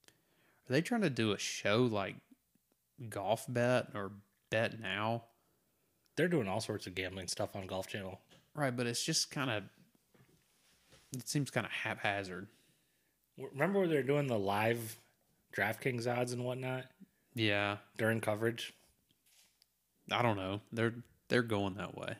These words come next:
Speaker 2: All these people are making a big deal out of, uh, the rules violations of Patrick Reed and how it affects gamblers. Like, they need to regulate better because people are gambling on it. I don't think they really care. <laughs>
Speaker 1: No,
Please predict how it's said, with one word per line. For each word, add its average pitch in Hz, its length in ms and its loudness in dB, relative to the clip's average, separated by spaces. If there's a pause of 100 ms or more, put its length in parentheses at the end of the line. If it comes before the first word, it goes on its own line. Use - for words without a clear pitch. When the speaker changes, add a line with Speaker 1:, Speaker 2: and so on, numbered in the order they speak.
(420)
Speaker 2:
All 127 120 2
these 202 140 0
people 139 240 2
are 117 40 2
making 120 220 0
a 120 40 -2
big 113 180 0
deal 107 340 4 (220)
out 110 120 -2
of, 101 280 -4
uh, 98 280 -4 (640)
the 113 100 4
rules 113 300 6
violations 104 540 0
of 104 100 -4
Patrick - 340 -2
Reed 107 200 0
and 95 200 -6 (500)
how 110 240 2
it 104 160 -4 (280)
affects - 340 -4
gamblers. 92 680 -2 (920)
Like, 101 220 -6 (120)
they 110 100 0
need 107 220 0
to 104 200 2
regulate 101 460 2
better 95 240 0
because 92 360 -2
people 104 280 -2
are 98 60 -2
gambling 95 440 -2
on 90 140 -6
it. - 160 -12
I 104 80 -6
don't 123 160 -2
think 104 160 -6
they 98 100 -4
really 92 260 -6
care. 87 380 -8
<laughs> - 60 -18 (760)
Speaker 1:
No, 117 260 -2